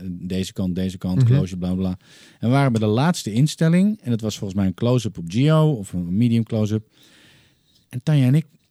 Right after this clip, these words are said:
Speaker 1: kijken elkaar aan en we zeggen, "Er klopt iets niet aan deze scène."
Speaker 2: Mhm.
Speaker 1: Maar we wisten allebei niet wat, want we keken naar het script. En het klopte wat ze aan het vertellen waren. De locatie klopte, de dag klopte, alles klopte, zeg maar.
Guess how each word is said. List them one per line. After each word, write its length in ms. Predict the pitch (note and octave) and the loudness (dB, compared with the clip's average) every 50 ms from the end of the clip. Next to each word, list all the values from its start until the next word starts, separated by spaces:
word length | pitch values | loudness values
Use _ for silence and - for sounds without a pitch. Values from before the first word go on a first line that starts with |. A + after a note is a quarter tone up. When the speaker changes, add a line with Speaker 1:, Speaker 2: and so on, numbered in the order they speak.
| _ _ _ | _ _ _
Speaker 1:
kijken 300 | _ D3 D3 D3 - A#2 | _ -2 -2 0 2 2
elkaar 260 | A2 G#2 - G2+ G2 - | 0 0 0 -4 -6 -6
aan 260 | - D3 F3 F#3 F3+ D3+ | -4 -2 0 0 0 0
en 60 | C3 | -2
we 80 | B2+ | -2
zeggen, 360 | A2+ B2+ C#3+ B2+ - - - - _ _ _ _ _ _ | -2 -2 -2 -2 -2 -4 -4 -6 _ _ _ _ _ _
"Er 120 | - G#2+ - _ | -16 -16 -14 _
klopt 300 | - - A3+ C4 - - | -8 -6 -6 -6 -6 -8
iets 160 | - D#3+ - | -12 -8 -2
niet 200 | - D#3 D#3+ - | 0 0 0 0
aan 100 | B2+ B2 | -2 -2
deze 260 | A#2+ A#2+ A2+ F#2 F2+ | 0 0 -2 -2 -4
scène." 480 | - - - F#3+ F#3 D#3+ G#2+ F#2 E2 - - _ _ - | -8 -6 -2 2 2 2 2 2 0 -4 -8 _ _ -6
Speaker 2:
Mhm. 260 | A#2 G#2 A2 B2 D3+ - | -4 -2 -2 -2 -4 -2
Speaker 1:
Maar 140 | - A3+ C#3 | 0 0 2
we 60 | C#3+ | 2
wisten 240 | D#3 F3+ F3 - - | 2 0 0 -2 -4
allebei 260 | F3+ G3 F3+ E3 D#3 | -4 -2 0 2 4
niet 260 | C#3+ C#3 B2 A2 F#2+ F2+ | 4 2 2 0 -2 0
wat, 280 | B2+ D#3+ B2+ - - | 0 0 0 0 -2
want 140 | - F2+ - | -6 -6 -6
we 80 | A2+ A#2 | -4 -4
keken 240 | - C3 A#2+ A2+ | -2 -2 -2 -2
naar 100 | G#2 F2+ | -2 -4
het 80 | F2+ - | -4 -8
script. 500 | - - - - E3+ D3+ - - - - _ _ _ _ _ _ | -10 -10 -6 -4 -2 -2 -4 -6 -14 -20 _ _ _ _ _ _
En 80 | _ F#2 | _ -12
het 140 | - - - | -12 -12 -10
klopte 340 | - D3 D#3+ D#3+ C#3+ - G2+ | -4 -4 -4 -2 -2 -4 -6
wat 140 | F2+ F2 | -6 -8
ze 80 | - - | -8 -10
aan 60 | - | -12
het 80 | - - | -12 -12
vertellen 340 | - _ - E3 E3+ E3+ D3+ | -16 _ -6 -2 -2 0 0
waren. 520 | D3 D3 D3 C#3+ C#3+ C#3+ C#3 C#3+ D3 D3 - _ _ _ _ _ _ | 0 0 0 2 0 0 0 -2 -2 -4 -6 _ _ _ _ _ _
De 200 | - E2+ E2 E2 - | -14 -12 -12 -12 -10
locatie 640 | _ F#2 G2 A2 - - E3+ E3 E3 D#3+ - - C#3+ | _ -6 -6 -6 -6 -4 -2 0 0 0 -2 -4 -8
klopte, 420 | - - D3+ D3+ D3 C#3 - - A#2+ | -8 -4 -4 -4 -4 -4 -4 -6 -6
de 140 | A2 F2+ E2+ G2 | -6 -6 -8 -6
dag 300 | G#2+ C#3 D3 C3+ G#2 - | -4 -2 -2 -2 -4 -8
klopte, 360 | - C#3 C3 A#2+ - - - | -8 -6 -6 -6 -8 -12 -12
alles 320 | - D3+ D#3+ C3 - - - | -8 -6 -4 -4 -4 -6 -8
klopte, 340 | - D#3+ E3 D#3+ - - C#3 | -4 -4 -4 -2 -4 -6 -4
zeg 200 | C3 D3 C3 C3 | -4 -4 -2 0
maar. 300 | C3+ C3+ C3+ C3+ C3+ | 0 0 0 0 -2